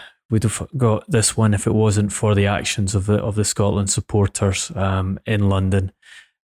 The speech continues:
uh, who went to Leicester Square, um, serenaded a, a statue of William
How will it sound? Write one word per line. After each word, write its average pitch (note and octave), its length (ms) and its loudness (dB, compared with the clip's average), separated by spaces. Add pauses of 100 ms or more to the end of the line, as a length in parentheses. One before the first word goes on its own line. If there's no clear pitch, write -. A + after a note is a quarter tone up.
(140)
uh, F#2+ 460 0 (300)
who G#2 380 4
went A2+ 320 2
to - 100 0
Leicester G#2 360 0
Square, G#2 600 2 (180)
um, G2 520 -2 (360)
serenaded A2 760 4
a, G#2 240 0
a A#2+ 40 -6
statue - 540 0
of F#2+ 80 0
William G2 320 2